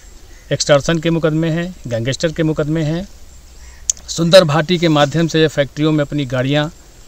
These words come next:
लगाता है, अवैध पैसा अर्जन करता है, उसकी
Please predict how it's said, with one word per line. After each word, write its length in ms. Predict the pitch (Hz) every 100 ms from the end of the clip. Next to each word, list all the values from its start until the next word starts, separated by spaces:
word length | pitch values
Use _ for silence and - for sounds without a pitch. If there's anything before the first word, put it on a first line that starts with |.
| -
लगाता 360 | 143 139 131 156
है, 260 | 151 170 196 - - - -
अवैध 300 | 135 147 147 - - - -
पैसा 280 | 135 135 151
अर्जन 240 | 139 151 151
करता 320 | 147 143 156
है, 200 | 147 170 - - - - - - -
उसकी 360 | 160 - 202